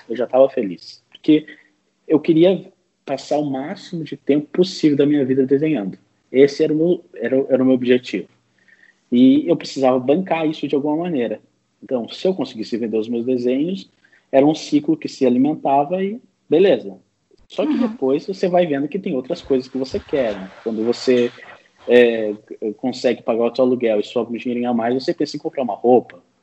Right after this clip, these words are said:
Speaker 1: você pensa em, em comprar um computador melhor, um
Speaker 2: Sim.
Speaker 1: enfim, as suas necessidades, é, elas nunca, nunca, nunca acabam. Mas eu, eu percebi em dois mil e treze, quando eu,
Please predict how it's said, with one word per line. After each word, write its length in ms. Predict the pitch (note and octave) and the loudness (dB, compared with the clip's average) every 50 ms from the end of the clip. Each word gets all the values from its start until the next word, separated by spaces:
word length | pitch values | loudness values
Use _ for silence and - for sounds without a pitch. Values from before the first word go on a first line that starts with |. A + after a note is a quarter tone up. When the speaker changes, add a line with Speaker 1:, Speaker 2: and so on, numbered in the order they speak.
| _ _ _ | _ _ _
Speaker 1:
você 200 | - - - C#3 | -12 -4 -2 -2
pensa 360 | - C#3+ C#3 C3+ C3+ - C#3 | -2 0 -2 -2 -2 -2 -2
em, 340 | B2+ B2 A#2+ A#2 A2 G#2 - _ _ _ _ _ - | 0 0 0 -2 -4 -6 -8 _ _ _ _ _ -8
em 80 | A2+ | 0
comprar 280 | - C3 A#2+ A#2 A#2 A2 | 2 2 4 4 4 2
um 40 | - | 2
computador 420 | - G2+ - - G#2 G2 A2 G#2+ | 0 -4 0 0 4 4 4 4
melhor, 540 | G#2+ G2+ F#2+ G2 G2 A2+ B2 B2 G#2+ G2 G2 | 4 2 2 4 6 6 6 6 4 2 -2
um 380 | G2 F#2+ F#2+ F#2+ F#2+ F#2+ F#2 F#2+ | -8 -12 -12 -12 -12 -12 -12 -10
Speaker 2:
Sim. 500 | - - - - - G2 G2 F#2 F#2+ - _ _ _ _ _ _ _ _ _ _ _ _ _ | -10 -8 -8 -8 -8 -8 -10 -14 -14 -18 _ _ _ _ _ _ _ _ _ _ _ _ _
Speaker 1:
enfim, 380 | D3 C#3+ D3 - A#2+ F2+ F2 - | -2 -2 -2 -2 -4 -6 -6 -12
as 80 | - - | -18 -6
suas 280 | - C#3 C#3+ C#3 C3+ - | 0 2 2 2 2 -2
necessidades, 760 | C3+ C3 - - B2+ A2+ A#2 A2+ B2 C#3 - - - - - | -6 -8 -6 -8 -4 0 0 0 0 -2 -6 -14 -20 -18 -10
é, 320 | C3+ A#2 A#2 A2+ G#2+ G#2+ D#2+ F2 G2 A2+ | -8 -6 -6 -6 -6 -8 -8 -10 -12 -8
elas 200 | A2+ A2+ A2 G#2+ | -6 -6 -4 -4
nunca, 420 | B2+ C#3 - - D3 C3 B2+ B2 - _ _ _ _ _ _ | -4 -4 0 0 0 0 0 -4 -8 _ _ _ _ _ _
nunca, 240 | C3 B2+ - D3 C3+ - _ _ | -6 -2 0 -2 -2 -2 _ _
nunca 220 | B2+ B2+ C3 - D3+ | -4 -2 0 0 -2
acabam. 400 | D3+ - B2 G2+ F#2 - - - - | 0 0 0 0 0 -2 -6 -10 -8
Mas 520 | A2 A#2+ C3 D3+ F#3 G3 F#3 - - _ _ _ _ _ _ _ _ _ | -6 -4 -2 -2 -2 -2 -4 -6 -12 _ _ _ _ _ _ _ _ _
eu, 560 | D3 C3+ C#3+ D3 D3 D3 D3+ D3+ D3+ D#3 D#3 - | 4 4 6 6 4 2 0 -2 -4 -6 -6 -6
eu 120 | D3+ C#3 | -8 -8
percebi 560 | - - D3+ C#3 C#3 - D3+ C3 B2 C3+ C#3+ D3+ | -6 -6 -6 -6 -6 -6 -8 -6 -4 -2 -2 -2
em 80 | D3 C3 | -2 0
dois 180 | C3 C3 B2 B2+ | 0 -2 0 -2
mil 140 | B2 B2+ C3 | -2 -4 -4
e 40 | B2+ | -4
treze, 580 | - - A2+ A#2 C3 D3+ E3 E3 - F3+ E3 - _ _ | -4 -6 -2 0 0 0 -2 -4 -10 -14 -16 -18 _ _
quando 480 | A#2+ A#2+ A#2+ A#2 A#2+ A#2+ A#2 A2+ A#2+ - _ | -4 -4 -2 0 0 0 0 -2 -4 -8 _
eu, 160 | A2+ A2 G#2+ | -6 -6 -6